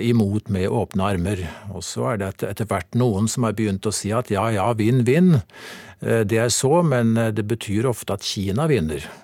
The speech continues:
Eh, Kina er ingen, eh, julenisse. Eh, støttepunkter, sivile og militære støttepunkter bygges ut, eh, eh,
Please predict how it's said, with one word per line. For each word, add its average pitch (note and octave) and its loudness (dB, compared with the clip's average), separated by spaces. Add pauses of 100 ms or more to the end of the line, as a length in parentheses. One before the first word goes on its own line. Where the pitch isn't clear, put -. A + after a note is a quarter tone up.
(160)
Eh, F#2+ -8
Kina F#2 -6
er A#2 -2
ingen, G2 -2
eh, A2 0
julenisse. A2+ 0 (920)
Eh, C#3 4 (380)
støttepunkter, C#3+ 2
sivile C3 0
og D3 2
militære D3 0
støttepunkter C3 -2
bygges B2+ 0
ut, F3+ -2
eh, D3 2 (240)
eh, A#2+ -4